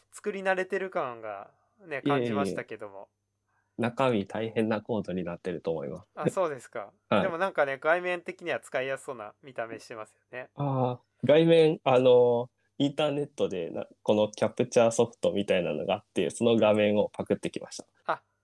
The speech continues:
Speaker 1: デザインはじゃあ、既製のなんか使いやすそうなものに寄せてあるんだ。
Speaker 2: あ、そうです。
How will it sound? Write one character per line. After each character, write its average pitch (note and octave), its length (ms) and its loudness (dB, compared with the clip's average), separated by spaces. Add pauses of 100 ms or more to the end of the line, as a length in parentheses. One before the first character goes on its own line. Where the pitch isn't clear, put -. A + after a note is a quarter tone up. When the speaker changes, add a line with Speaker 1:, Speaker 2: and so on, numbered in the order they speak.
(280)
Speaker 1:
デ E3+ 140 -6
ザ A#3+ 160 2
イ A3 40 2
ン F#3 40 2
は D3 100 2
じ C#3+ 100 0
ゃ C3+ 120 4
あ、 A#2+ 60 -2
既 - 120 -20
製 F3 240 2
の E3 120 -2
な D#3 120 0
ん C#3+ 40 -14
か B2+ 140 -2
使 - 180 -4
い C3 40 0
や C#3 80 -2
す - 60 -12
そ D3+ 80 -4
う C#3 40 -4
な A#2+ 80 -8
も A2 100 -12
の G#2 100 -14
に G#2 80 -18
寄 G#2+ 80 -10
せ A2+ 140 -18
て G#2+ 120 -12
あ G#2 60 -8
る G2 60 -20
ん F2+ 60 -20
だ。 F#2 140 -20 (400)
Speaker 2:
あ、 C3 160 0
そ B2 200 4
う - 20 6
で F#2+ 160 4
す。 - 180 -14